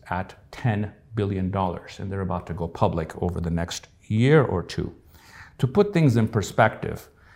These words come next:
uh, the entire, uh, national wealth fund, uh,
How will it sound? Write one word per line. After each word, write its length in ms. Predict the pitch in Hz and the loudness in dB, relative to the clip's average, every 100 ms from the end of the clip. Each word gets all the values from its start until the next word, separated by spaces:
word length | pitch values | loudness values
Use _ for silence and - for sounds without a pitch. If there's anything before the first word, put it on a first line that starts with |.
| _ | _
uh, 100 | - | -6
the 200 | 101 123 | 2 4
entire, 1120 | 123 127 127 - 160 151 143 127 120 104 - - | 6 2 0 0 4 6 6 4 4 0 -8 -12
uh, 160 | 107 98 | -8 -4
national 560 | 98 101 104 - 101 95 | 0 0 -2 -4 -2 -2
wealth 340 | 95 101 - | -2 -2 -6
fund, 300 | 90 78 80 - _ _ | -10 -10 -14 -20 _ _
uh, 400 | 95 92 87 85 | -6 -4 -4 -6